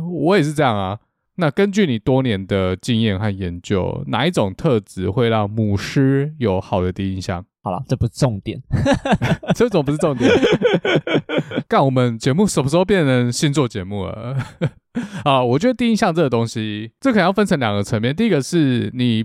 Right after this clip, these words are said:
Speaker 1: 本人是不是他喜欢的那个类型，如果刚好是的话就很简单，做自己就好。然后第二个方向是，如果你本身不是的话，你要怎么表现成像是他喜欢的那种类型，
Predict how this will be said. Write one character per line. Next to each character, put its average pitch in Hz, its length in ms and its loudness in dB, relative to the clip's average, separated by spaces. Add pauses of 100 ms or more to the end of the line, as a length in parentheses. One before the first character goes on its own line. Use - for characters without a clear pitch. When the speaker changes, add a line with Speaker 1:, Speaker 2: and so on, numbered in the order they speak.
(100)
Speaker 1:
本 113 240 0
人 104 380 0
是 - 160 -6
不 180 60 -2
是 185 100 -2
他 156 160 2
喜 113 220 -4
欢 104 260 -2
的 95 440 -4
那 113 80 0
个 98 80 2
类 95 160 0
型， - 280 -10 (160)
如 - 100 2
果 - 60 4
刚 170 200 2
好 151 120 4
是 147 140 0
的 123 60 4
话 123 120 2
就 117 80 4
很 107 120 -2
简 92 200 -4
单， 95 400 0
做 135 160 0
自 117 140 -4
己 90 140 -4
就 90 120 0
好。 95 360 -8 (220)
然 165 120 2
后 233 60 4
第 247 140 2
二 240 60 4
个 180 120 2
方 160 140 2
向 160 140 2
是， 127 720 0
如 190 120 0
果 226 100 2
你 143 100 -2
本 120 160 0
身 139 160 0
不 120 140 -2
是 - 220 -4
的 92 120 2
话， 92 400 0
你 107 140 -4
要 165 160 4
怎 143 160 -2
么 101 140 -2
表 90 240 0
现 151 240 0
成 92 420 -2
像 123 260 0
是 113 220 0
他 - 180 0
喜 117 200 -2
欢 113 180 0
的 107 120 0
那 - 20 0
种 98 160 0
类 95 120 -2
型， 143 240 -8